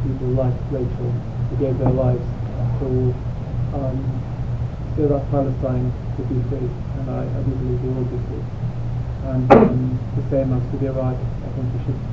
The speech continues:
never forget that, even though it's been years, we should keep the call for the troops to be taken out, and we should also be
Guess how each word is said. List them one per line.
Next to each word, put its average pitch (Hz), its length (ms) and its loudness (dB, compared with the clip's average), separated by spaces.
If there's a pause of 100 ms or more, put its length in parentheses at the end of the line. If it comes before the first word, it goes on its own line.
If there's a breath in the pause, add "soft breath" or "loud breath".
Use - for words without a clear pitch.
(300)
never 127 320 0
forget 135 320 -2
that, 135 160 -2 (240)
even 147 240 4
though 139 160 8
it's - 240 0 (260)
been 139 220 2
years, 135 280 2 (520)
we 135 80 -4
should 120 160 -2 (240)
keep 139 80 2 (560)
the - 160 -4
call 135 320 4 (480)
for 131 80 -2
the 127 160 2 (240)
troops - 240 0
to - 80 0
be 135 80 -2 (320)
taken 135 240 0
out, 131 160 -2
and 135 400 -4
we 127 100 -4
should 123 140 -2 (560)
also 135 320 -2
be 127 240 2